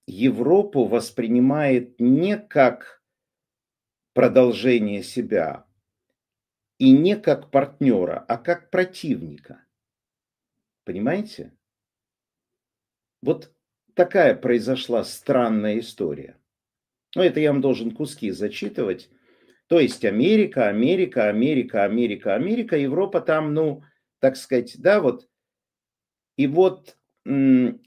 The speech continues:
С Ш А меняют историю, выставляя Европу, а не Россию, злодеев в новой политике безопасности. Это пишет Wall Street Journal.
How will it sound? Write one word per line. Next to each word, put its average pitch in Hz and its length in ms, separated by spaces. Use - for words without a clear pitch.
С - 100
Ш 165 420
А 113 40
меняют 120 720
историю, 127 960
выставляя 135 640
Европу, 151 720
а 110 100
не 107 140
Россию, 165 440
злодеев 117 640
в 92 160
новой 135 300
политике 120 500
безопасности. 107 880
Это 120 180
пишет 131 300
Wall 110 180
Street 104 340
Journal. - 340